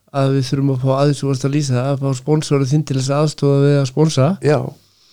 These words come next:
Speaker 1: Erum við ekki bara að fá lánaða dómgrind? Er það ekki
Speaker 2: Jú.
Speaker 1: einhvern hlutur sem að við gleymdum alltaf að
Speaker 2: Já, akkurat.
Speaker 1: <laughs> gegnum lífið að
Speaker 2: Já.
Speaker 1: fáðu lánaða dómgrind?
Speaker 2: Já, eins og ég segi, sko, ég, og, og, sko,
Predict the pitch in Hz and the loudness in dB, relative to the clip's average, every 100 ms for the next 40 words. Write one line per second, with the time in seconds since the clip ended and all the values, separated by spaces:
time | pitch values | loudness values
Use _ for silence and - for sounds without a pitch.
0 | _ _ _ _ _ - 131 123 127 127 | _ _ _ _ _ -6 -2 2 2 0
1 | 123 127 120 127 135 131 123 123 147 170 | 0 2 2 2 4 2 2 2 0 0
2 | 214 196 - 127 120 131 131 131 139 117 | -2 -2 -2 -2 2 2 4 4 4 4
3 | 143 127 156 156 135 156 147 156 156 165 | 2 2 0 0 0 2 4 2 2 0
4 | 175 202 175 131 170 156 135 - - 127 | 2 2 0 2 2 4 2 -2 -4 -2
5 | 123 127 - 180 120 - - 180 185 - | 0 -2 -4 -4 -2 -4 -8 -8 -8 -4
6 | - 156 160 165 214 202 175 160 - 175 | -4 -2 -4 -4 -4 0 2 2 -4 -18
7 | _ 135 135 147 139 143 151 147 139 156 | _ -8 -4 -2 0 0 0 0 0 0
8 | 165 196 170 - - - - - _ _ | 2 2 2 -2 -20 -20 -20 -20 _ _
9 | _ _ _ - - 120 117 113 107 117 | _ _ _ -12 -6 -2 -2 -2 -2 -2
10 | 110 123 127 107 - 95 - 107 104 - | 0 0 0 -2 -4 -4 -2 -2 -2 -6
11 | - _ _ _ _ - 92 98 - 101 | -16 _ _ _ _ -16 -4 -4 -2 -2
12 | 104 - - - - 107 | -2 -4 -12 -20 -4 -2